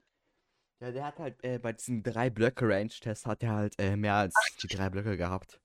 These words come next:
Speaker 2: Ach, true, genau, äh, das, diese Leute, die ihn dann so undercover diesen drei Block Range-Check, äh, Range-Test gemacht haben.
Speaker 1: Ja.
Speaker 2: Ehre an die. <laughs>
Speaker 1: Aber bei mir war's mal so, äh, ich hab ein One-on-One gespielt,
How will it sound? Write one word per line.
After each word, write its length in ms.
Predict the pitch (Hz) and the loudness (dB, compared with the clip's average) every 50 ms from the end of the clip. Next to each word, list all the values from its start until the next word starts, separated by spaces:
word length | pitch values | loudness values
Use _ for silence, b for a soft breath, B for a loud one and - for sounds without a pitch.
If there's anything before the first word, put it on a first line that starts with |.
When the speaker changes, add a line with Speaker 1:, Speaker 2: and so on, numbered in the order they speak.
| _ _ _ _ _ | _ _ _ _ _
Speaker 2:
Ach, 120 | - - - - | -4 -2 2 4
true, 320 | - - 294 311 277 240 | 4 6 6 6 6 6
genau, 520 | - 240 226 226 240 247 247 233 220 214 | 6 6 8 10 12 12 12 12 12 12
äh, 240 | - - 175 185 196 | 12 10 10 10 8
das, 280 | 190 196 190 - - - | 8 4 0 0 -4 -12
diese 380 | - 170 - - - 175 202 | -8 -4 -2 -2 0 0 4
Leute, 300 | 196 208 214 226 - 208 | 6 6 6 4 2 -2
die 80 | 180 208 | -4 -2
ihn 80 | 202 202 | 0 0
dann 120 | 202 196 | 2 2
so 100 | 185 - - | 4 4 4
undercover 460 | 196 214 214 208 - - 214 202 196 | 4 4 2 2 4 6 4 4 4
diesen 180 | 180 190 196 175 | 2 -6 -8 0
drei 220 | - 185 180 180 | 4 4 4 4
Block 200 | 175 185 180 - | 4 0 0 0
Range-Check, 400 | 180 175 180 175 - 160 147 - _ _ - | 0 0 0 -2 -4 -4 -6 -6 _ _ 6
äh, 160 | 170 170 170 | 8 8 8
Range-Test 500 | 170 175 175 180 - - - 160 - - | 8 8 6 6 4 2 2 0 0 0
gemacht 300 | - 165 156 156 - - | 2 2 2 2 4 2
haben. 180 | 156 156 175 185 _ _ _ _ _ _ _ _ _ _ _ _ _ _ _ _ _ _ _ _ - | 2 2 2 0 _ _ _ _ _ _ _ _ _ _ _ _ _ _ _ _ _ _ _ _ -8
Speaker 1:
Ja. 160 | 113 117 117 | -4 0 2
Speaker 2:
Ehre 280 | 127 165 147 151 151 147 | 2 4 6 8 8 8
an 140 | 147 156 151 | 6 4 -2
die. 120 | - - - - - _ - _ _ _ _ _ _ _ _ _ _ _ - | -8 -10 -12 -14 -18 _ -20 _ _ _ _ _ _ _ _ _ _ _ -10
<laughs> 440 | - - - - - - - - | -8 -8 -8 -10 -12 -14 -8 -4
Speaker 1:
Aber 120 | - 139 127 | -2 0 2
bei 120 | - 127 | 2 2
mir 160 | 123 151 185 | 2 2 0
war's 220 | 175 165 143 - - | -2 -4 -4 -2 0
mal 160 | 120 113 110 | 0 0 0
so, 240 | - 120 131 135 - | 0 -2 -2 -2 -2
äh, 420 | - 120 117 113 113 110 113 113 - | -2 -2 -2 -2 -2 -2 -4 -4 -6
ich 220 | - - - - | -8 -10 -8 -8
hab 220 | 156 160 - - | -8 -8 -8 -6
ein 240 | 139 135 127 - - - | -6 -6 -6 -6 -6 -4
One-on-One 800 | 113 120 127 123 123 120 117 - _ _ - 110 120 139 139 131 | -2 0 2 2 2 0 0 -4 _ _ -4 -2 -2 -2 -2 -2
gespielt, 540 | 113 107 - - 110 110 123 143 147 - | -4 -8 -8 -4 -2 0 0 0 -2 -6